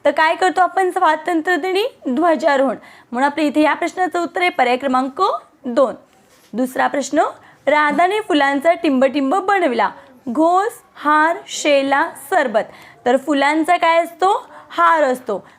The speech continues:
म्हणून मी इथे आपलं उत्तर आहे पर्याय क्रमांक दोन. पुढचा प्रश्न बघूया, इंद्रधनुष्यातील पहिला रंग टिंबटिंब हा आहे. मग आपल्याला माहीत पाहिजे इंद्रधनुष्यातला पहिला रंग कोणता आहे?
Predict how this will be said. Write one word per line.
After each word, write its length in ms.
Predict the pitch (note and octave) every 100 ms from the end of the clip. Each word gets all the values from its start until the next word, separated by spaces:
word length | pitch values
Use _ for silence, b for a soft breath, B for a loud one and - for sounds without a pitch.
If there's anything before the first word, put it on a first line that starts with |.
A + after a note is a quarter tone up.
| B
म्हणून 180 | A#3 B3+
मी 80 | C4+
इथे 140 | D4
आपलं 220 | D4 C#4+
उत्तर 240 | D4 D4 D4
आहे 300 | D4 E4 G4+ -
पर्याय 200 | A#3+ A#3+
क्रमांक 460 | A#3+ B3+ B3 B3+ - F#4 B4+ - -
दोन. 300 | A#3+ C4+ A3 - _ _ _ C4
पुढचा 280 | B3+ C#4+
प्रश्न 240 | C#4 C4+ D4
बघूया, 360 | C#4 C4 D#4 - - b b b
इंद्रधनुष्यातील 1000 | G#4+ A4 A#4 G#4 F4 D4 D4+ C4+ E4+ F4+
पहिला 600 | - E4+ E4+ D#4+ F#4 G4
रंग 300 | E4+ A#3+ A#3 C#4+ -
टिंबटिंब 600 | F4 D#4 F#4 F4+ F4 E4+
हा 360 | D#4+ B3+ A#3+ - - - -
आहे. 340 | C4 C4+ A#3+ - B B B
मग 100 | C#4+
आपल्याला 260 | E4 E4 F4+
माहीत 200 | G4 G4+
पाहिजे 280 | F#4+ C4 B3
इंद्रधनुष्यातला 760 | D4 D4 D4+ D4+ D#4 F4 E4+ F4+
पहिला 480 | E4+ E4 D4+ D4
रंग 220 | F4 D#4 C#4+
कोणता 400 | E4+ D#4 D4 D#4+
आहे? 260 | D#4 F#4+